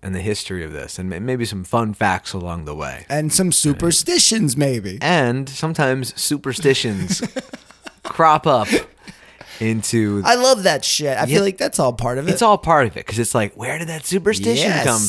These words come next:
Speaker 1: from?
Speaker 2: yes.
Speaker 1: But yeah, there's, apparently there's some snow day superstitions.
Speaker 2: Right. So, and did you know any of these? I brought
Speaker 1: I feel like I remember the spoon one.
Speaker 2: All right. So one is, if you want a snow day, the night before you put a spoon under your pillow.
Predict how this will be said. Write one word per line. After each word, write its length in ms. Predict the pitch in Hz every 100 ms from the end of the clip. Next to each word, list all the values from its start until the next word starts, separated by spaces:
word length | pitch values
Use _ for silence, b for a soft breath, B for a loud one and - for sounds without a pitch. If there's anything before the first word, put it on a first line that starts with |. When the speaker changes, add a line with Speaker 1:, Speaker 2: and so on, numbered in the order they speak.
| 110 98
Speaker 1:
from? 200 | 90 87
Speaker 2:
yes. 680 | 123 127 90 87 104 - - -
Speaker 1:
But 160 | 175
yeah, 120 | 143 127
there's, 200 | 117 120
apparently 240 | 151 175
there's 140 | 101 101
some 100 | 101
snow 240 | - 131
day 120 | 101
superstitions. 840 | - 87 85 - - - - - _ _ _ _ -
Speaker 2:
Right. 320 | 160 139 98
So, 120 | - 147 -
and 120 | 165
did 160 | 175 185
you 160 | 370
know 220 | 240 180 180
any 180 | 180 175
of 60 |
these? 220 | 160 156
I 120 | 147 165
brought 220 | 202 175
Speaker 1:
I 40 | -
feel 160 | 320
like 120 | 339
I 40 | 185
remember 240 | 151 147
the 160 | 117 107
spoon 380 | - 120 120 101
one. 300 | 73 71 82 _ _ -
Speaker 2:
All 80 | 165
right. 280 | 127 104
So 120 | - 156
one 400 | 143 185 196 185
is, 320 | 151 147 131
if 100 | 135
you 60 | 139
want 160 | 151
a 40 | 151
snow 340 | - 147 139
day, 220 | 131 120
the 100 | 117
night 180 | 127 131
before 220 | 131 -
you 80 | 135
put 100 | 123
a 40 | 127
spoon 340 | - 143 143
under 180 | 131 117
your 80 | 110
pillow. 440 | 95 113 82 -